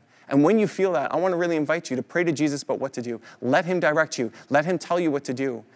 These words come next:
And even if it's complex and messy and you don't know what to do, then this is my challenge for you too. Would you pray for whoever it is that you are interacting with? Would you pray for that person that you see or that experience that's leading you with compassion?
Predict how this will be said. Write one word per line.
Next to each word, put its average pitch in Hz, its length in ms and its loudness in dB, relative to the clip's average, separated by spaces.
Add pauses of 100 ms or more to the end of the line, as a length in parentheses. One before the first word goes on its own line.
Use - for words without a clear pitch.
(160)
And 175 140 2
even 208 160 6
if 202 100 4
it's 202 160 0
complex 175 460 0
and - 140 2
messy 165 260 2
and 151 80 6
you 139 40 2
don't 147 200 0
know 147 80 0
what 156 160 -2
to 143 80 -6
do, 135 260 -2 (240)
then 139 140 4
this 151 100 2
is - 60 -4
my 151 220 0
challenge 131 300 -6
for 131 120 -2
you 123 60 -2
too. 156 180 -4
Would 135 200 2
you 156 100 2
pray 175 360 0
for - 160 -6
whoever 139 420 -2 (180)
it 135 120 2
is 123 160 2
that 117 140 -2
you 131 100 0
are 131 140 -2 (120)
interacting 131 460 -2
with? 113 300 -14 (160)
Would 151 100 0
you 147 60 4
pray 196 180 2
for 185 140 -4
that 151 160 0
person 156 240 -2
that 110 80 -4
you 127 80 -2
see 170 240 -4
or 139 100 0
that 139 220 2 (160)
experience 156 480 -2
that's 135 160 -2
leading 156 320 0
you 131 100 0
with 131 240 -4
compassion? 123 640 -8